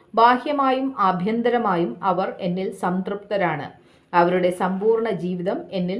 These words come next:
സമർപ്പിച്ചിരിക്കുന്നു. അവർക്കുള്ള അല്പമായ അഹന്ത എൻ്റെ ദിവ്യമായ മാഹാത്മ്യത്തെ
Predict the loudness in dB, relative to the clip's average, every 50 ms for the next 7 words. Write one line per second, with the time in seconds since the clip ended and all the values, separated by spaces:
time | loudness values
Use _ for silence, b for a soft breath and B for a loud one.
0 | -8 -6 -4 -2 -2 0 -2 -2 -4 -8 -10 -6 -6 -6 -6 -6 -8 -8 -10 -10
1 | -10 -12 -16 b b b b b b 2 2 4 4 2 2 4 2 4 4 4
2 | 2 2 0 0 0 0 2 0 2 2 2 2 2 0 -2 0 0 0 0 0
3 | 0 0 0 0 0 0 0 -2 -4 -4 -4 -2 -2 -2 -2 -4 -6 -8 -4 -2
4 | 0 0 0 0 0 -2 -2 -4 -6 -6 -2 0 0 0 0 2 0 0 0 -2
5 | -6 -6 -6 -6 -4 -4